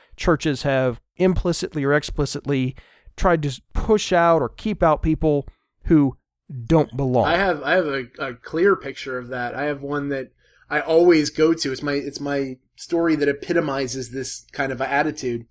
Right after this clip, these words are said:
Speaker 1: Shoot.
Speaker 2: When I was working in, uh, when I was in grad school, I was working at a church in Texas.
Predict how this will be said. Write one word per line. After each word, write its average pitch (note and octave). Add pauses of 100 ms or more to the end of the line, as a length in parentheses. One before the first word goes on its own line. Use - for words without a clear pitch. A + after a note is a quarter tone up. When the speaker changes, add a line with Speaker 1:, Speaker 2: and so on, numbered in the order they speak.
(240)
Speaker 1:
Shoot. -
Speaker 2:
When D3
I D#3+
was F3
working F3+
in, E3+
uh, D3+
when D3
I E3
was F#3
in F#3
grad D#3+
school, D#3+
I D3+
was C3+
working D#3
at D3+
a D3
church D3
in C#3+
Texas. C3